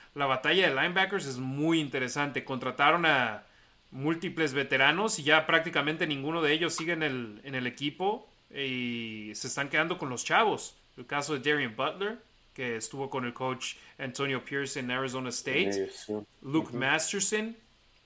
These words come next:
Speaker 1: que se ha visto bien. Curtis Bolton, que no es novato, pero se vio bien en el partido contra Miami, eh, y si se están quedando con ellos, eso significa que,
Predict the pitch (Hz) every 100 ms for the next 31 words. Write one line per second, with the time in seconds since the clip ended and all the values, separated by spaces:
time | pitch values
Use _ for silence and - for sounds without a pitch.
0 | - 131 139 143 139 139 123 147 147 156
1 | 226 - - - 233 233 151 120 131 147
2 | 196 202 160 - 254 185 143 135 147 180
3 | 143 190 247 185 - 139 - 143 165 160
4 | 123 - - - - _ - 139 135 123
5 | 131 123 127 127 131 143 170 226 240 -
6 | _ _ 143 131 120 113 107 92 - -
7 | _ 143 131 143 123 131 160 175 202 196
8 | 208 208 156 156 175 247 269 226 214 185
9 | 139 165 165 240 226 175 135 117 98